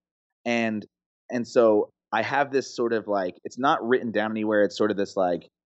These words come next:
um, unspoken rule of mine. Whereas if anyone emails me, and this happened recently, and this is the first time I've had to do it, but if anyone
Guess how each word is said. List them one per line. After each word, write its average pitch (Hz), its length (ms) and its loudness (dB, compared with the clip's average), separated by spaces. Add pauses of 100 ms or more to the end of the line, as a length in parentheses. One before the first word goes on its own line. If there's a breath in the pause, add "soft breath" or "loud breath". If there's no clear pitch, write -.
(340)
um, 87 500 -2 (800)
unspoken 117 720 2
rule 92 460 2
of 87 120 0
mine. 87 420 -2 (320)
Whereas 107 460 2
if 110 160 4 (160)
anyone 147 680 2
emails 113 400 2
me, 92 220 -4
and 98 80 -2
this 123 140 2
happened 123 340 -4
recently, 98 400 -2
and 92 80 -4
this 95 80 -6
is 98 80 -8
the 101 140 -8
first 107 180 4
time 101 140 -4
I've 92 80 -4
had 92 100 0
to 87 60 -4
do 151 180 4
it, 95 180 6 (300)
but 98 100 -4
if 101 140 -6
anyone 165 340 2